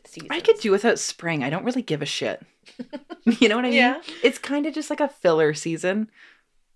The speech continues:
Speaker 2: I can do without it.
Speaker 1: I feel like a spring would be nicer if, like, the in-between weather was nicer.
Speaker 2: Yeah.
Speaker 1: Whereas I feel like the in-between between winter and summer weather, at least for our spring, is just, like, rainy and,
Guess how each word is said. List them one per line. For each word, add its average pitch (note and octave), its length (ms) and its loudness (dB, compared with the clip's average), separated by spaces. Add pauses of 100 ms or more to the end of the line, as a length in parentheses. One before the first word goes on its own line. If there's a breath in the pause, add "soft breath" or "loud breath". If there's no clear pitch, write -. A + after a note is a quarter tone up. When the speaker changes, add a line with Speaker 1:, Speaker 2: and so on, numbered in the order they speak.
(520)
Speaker 2:
I A#3+ 100 2
can A#3 120 0
do D3+ 80 -4
without B2 240 -10
it. - 80 -12 (180 loud breath)
Speaker 1:
I B3 140 2
feel C#4 260 -6
like D4 240 -2
a A3 60 -4
spring A3 320 -4
would G#3+ 120 -4
be G3+ 120 -6
nicer F#3 580 -4
if, F3+ 240 -6
like, E3+ 320 -8
the F#3 120 -12 (100)
in-between A3 800 -6
weather A#3+ 360 0
was F3+ 220 -4
nicer. D#3+ 380 -8
Speaker 2:
Yeah. D3 80 -8
Speaker 1:
Whereas F#3+ 260 2
I F#3+ 80 2
feel G#3 140 0
like G#3+ 100 -2
the - 180 -10
in-between G3 580 -4
between F3+ 340 -10
winter E3+ 340 -6
and E3 160 -10
summer E3 340 -8
weather, F#3 420 -2
at C3 140 -6
least F3 220 -12
for - 240 -6
our E3+ 220 -2
spring, A#3 380 -8
is F#3 120 -8
just, - 260 -14
like, E3+ 220 -6 (560 loud breath)
rainy F3 800 -10
and, D#3+ 340 -14